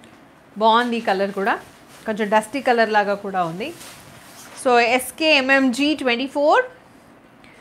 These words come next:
and the price of this is two thousand eight hundred and eighty plus shipping. ఒకప్పుడు ఈ చీరలు <laughs> ఈ కలర్ కట్టుకోవాలంటే, "చీ, దుమ్ము పట్టిపోయిన కలర్, ఇది కట్టుకుంటామా?" అనుకునేవాళ్ళం. But it is trending color now.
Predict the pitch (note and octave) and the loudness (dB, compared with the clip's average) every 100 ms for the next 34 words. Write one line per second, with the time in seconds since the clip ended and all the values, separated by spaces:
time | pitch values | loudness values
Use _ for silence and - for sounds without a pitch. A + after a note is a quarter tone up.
0 | - - A#3 B3 B3+ A#3+ B3+ D4 C4 F#4 | -20 -8 -2 2 6 6 6 2 0 0
1 | A4 G#4 D4+ D#4 E4 D4+ D4 C4+ C#4 C#4+ | 2 0 -4 2 4 4 2 -2 -2 -2
2 | C4 B3+ B3 C4 D4+ D#4 C#4 C#4 - - | 0 0 -2 -4 -6 -6 2 2 2 -8
3 | - A#3+ E3 - - - - A#3 F3+ D4+ | -6 -6 -6 -12 -20 -20 -8 -2 -2 -2
4 | D4+ C#4+ C#4 C#4 A#3 A3+ C#4 C4 G#3+ A3+ | -6 -6 -4 -4 -4 -2 -2 2 0 0
5 | A#3+ A3+ - A3+ G#3+ G#3 B3+ C4 - - | -2 -4 -4 -4 -4 -6 -8 -10 -12 -20
6 | _ _ - - C#4 A3+ A#3 B3+ B3 A#3 | _ _ -16 -10 -6 -4 0 0 0 0
7 | A3+ G#3+ G#3 G3+ A3+ G3+ F#3 F#3 A3 G#3+ | -2 0 0 0 0 0 -2 -2 -2 2
8 | G3 A3 G3 G3 F#3 D#3+ E3+ G#3+ G#3+ G#3 | 4 2 0 0 0 0 0 0 0 -2
9 | G3+ A#3 - - - - G3+ A3 C4 A#3 | -6 -10 -12 -20 -8 0 0 0 -2 -2
10 | G#3+ G#3 G3+ C#3+ | -2 -2 -4 -8